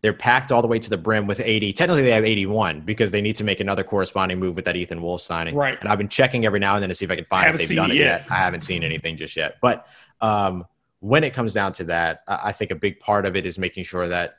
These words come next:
Speaker 1: you know, you've got those eighty guys as opposed to ninety. So it allows you to get a better look at, you know, a, a, a percentage of those players that maybe would have to shift out with those other ten.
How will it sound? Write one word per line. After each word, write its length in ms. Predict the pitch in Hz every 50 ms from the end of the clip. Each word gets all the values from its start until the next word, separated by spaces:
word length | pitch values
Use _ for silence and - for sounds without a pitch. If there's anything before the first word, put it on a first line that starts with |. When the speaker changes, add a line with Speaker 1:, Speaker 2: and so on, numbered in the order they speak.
| _ -
Speaker 1:
you 100 | 95 90
know, 40 | 85
you've 200 | 85 87 82 80
got 180 | 101 98 98 -
those 180 | 101 95 85 -
eighty 260 | 110 104 101 90 90 -
guys 480 | - 98 101 101 101 98 98 92 82
as 120 | 85 78 85
opposed 340 | - - 95 90 85 - -
to 60 | 85
ninety. 560 | 82 90 101 110 113 107 95 95 87 82 - _ - - _ -
So 120 | - 120
it 60 | 107
allows 460 | 95 90 92 98 101 110 117 107 -
you 60 | 107 98
to 60 | 90
get 200 | 80 113 123 123
a 20 | 98
better 300 | - 107 104 101 98 90
look 320 | 90 113 135 127 131 -
at, 360 | 92 90 87 87 - - _ _ _ _ _ _ _
you 100 | - 101 90
know, 120 | 82 85
a, 100 | 82 98
a, 220 | 87 - 101 101 - -
a 60 | 101
percentage 500 | - - 101 - - 117 113 113 107 101
of 80 | 107 98
those 180 | 98 92 92
players 380 | - - 110 107 104 101 101 90
that 140 | 104 92 - 95
maybe 260 | 95 98 92 98 92
would 200 | 90 98 98 92
have 240 | 95 104 110 123 -
to 80 | 147 127
shift 280 | - - 95 - -
out 160 | 85 76 -
with 100 | 82 85
those 180 | - 78 80 78
other 200 | 82 78 78 73
ten. 200 | - 85 78